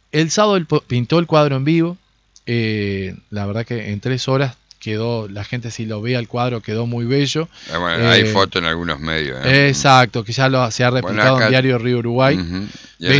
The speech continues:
Speaker 1: ¿Viste?
Speaker 2: Face de la radio también está, ¿eh?
Speaker 1: Eh,
Speaker 2: En el Face de
Speaker 1: perfecto,
Speaker 2: María.
Speaker 1: exacto. Bueno, la cuestión es que después lo, el domingo fuimos hasta la casa, eh, la escuela,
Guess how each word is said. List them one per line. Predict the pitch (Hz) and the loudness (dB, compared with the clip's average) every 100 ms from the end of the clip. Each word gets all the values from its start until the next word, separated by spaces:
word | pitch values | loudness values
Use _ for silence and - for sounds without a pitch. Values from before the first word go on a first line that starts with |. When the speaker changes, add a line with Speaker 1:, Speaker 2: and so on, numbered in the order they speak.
| 92 | 4
Speaker 1:
¿Viste? | 95 | 4
Speaker 2:
Face | 120 123 | 6 6
de | 117 | 6
la | 101 | 6
radio | 107 117 107 | 6 2 2
también | 95 98 87 | -2 -2 -6
está, | 69 - 58 62 | -8 -14 -16 -4
¿eh? | 127 | -2
Speaker 1:
Eh, | |
Speaker 2:
En | 120 | -2
el | 80 | -4
Face | 104 | -2
de | 90 | 2
Speaker 1:
perfecto, | 131 127 73 107 | 4 4 2 -8
Speaker 2:
María. | |
Speaker 1:
exacto. | 98 113 - - - - | -6 -8 -8 -20 -20 -12
Bueno, | - 190 | 0 4
la | 196 | 4
cuestión | 196 202 233 | 2 0 0
es | 240 | 0
que | - 202 226 240 143 | 2 6 6 4 -2
después | 143 - 175 | -4 0 0
lo, | 170 151 139 127 | 2 0 0 -4
el | 143 156 | -2 0
domingo | 175 190 214 214 202 214 - _ _ _ _ - | 2 2 2 0 0 -2 -4 _ _ _ _ -14
fuimos | - 170 185 170 - - | -2 0 2 -2 -4 -6
hasta | 127 123 165 160 - | -8 -4 -4 -4 -6
la | 107 104 | -8 -2
casa, | 170 185 - 151 - | 2 2 0 -8 -8
eh, | 107 98 | -10 -10
la | 95 | -8
escuela, | 107 - 143 160 139 151 | -10 -4 2 4 4 0